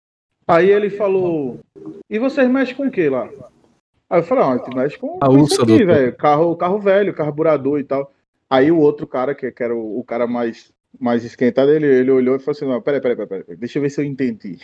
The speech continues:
Speaker 1: <laughs> Vocês estão na Avenida Morumbi e vocês têm uma oficina que mexe com carro com carburador, é isso mesmo?"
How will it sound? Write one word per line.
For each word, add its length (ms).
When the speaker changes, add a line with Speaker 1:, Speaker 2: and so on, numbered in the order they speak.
Speaker 1:
<laughs> 220
Vocês 300
estão 180
na 100
Avenida 280
Morumbi 720
e 80
vocês 360
têm 100
uma 100
oficina 360
que 120
mexe 240
com 140
carro 240
com 80
carburador, 720
é 40
isso 160
mesmo?" 280